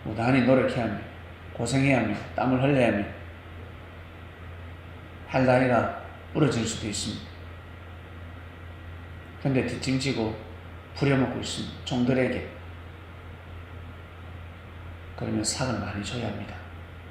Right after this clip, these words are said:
삭을 줘야 합니다. <clears throat> 앵벌이를 쉽게 해서는 아니 됩니다.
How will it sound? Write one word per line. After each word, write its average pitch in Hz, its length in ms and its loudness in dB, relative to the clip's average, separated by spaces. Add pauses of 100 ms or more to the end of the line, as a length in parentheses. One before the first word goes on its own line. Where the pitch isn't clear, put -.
삭을 147 320 -2
줘야 131 280 6
합니다. 107 200 2 (460)
<clears throat> 285 760 8
앵벌이를 135 380 8
쉽게 - 220 2
해서는 117 240 0
아니 117 140 4
됩니다. 127 320 8